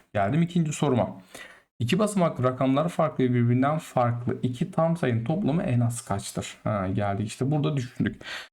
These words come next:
Burada ne demiş bize? Farklı tam sayı. İşte tam sayı dediğin zaman burada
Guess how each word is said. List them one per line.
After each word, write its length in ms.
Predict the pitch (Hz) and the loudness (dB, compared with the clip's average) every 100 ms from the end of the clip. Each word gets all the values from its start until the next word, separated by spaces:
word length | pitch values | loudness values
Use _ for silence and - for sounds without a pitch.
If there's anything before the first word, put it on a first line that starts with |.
| _ _ | _ _
Burada 180 | 135 143 | 0 2
ne 60 | 196 | 4
demiş 240 | 185 - | 2 0
bize? 380 | 131 165 233 - | 0 2 0 -4
Farklı 640 | - - 131 123 123 220 147 | -10 0 4 4 2 -2 0
tam 280 | 170 160 | 0 0
sayı. 400 | 151 - 127 101 - | 0 -2 0 0 -2
İşte 280 | - 113 - | -4 -4 0
tam 280 | 214 302 | 0 0
sayı 340 | 285 - 160 131 | -2 0 2 2
dediğin 320 | 190 180 139 | 2 2 2
zaman 400 | 117 101 92 120 | 2 2 2 2
burada 380 | 185 202 269 | 2 2 0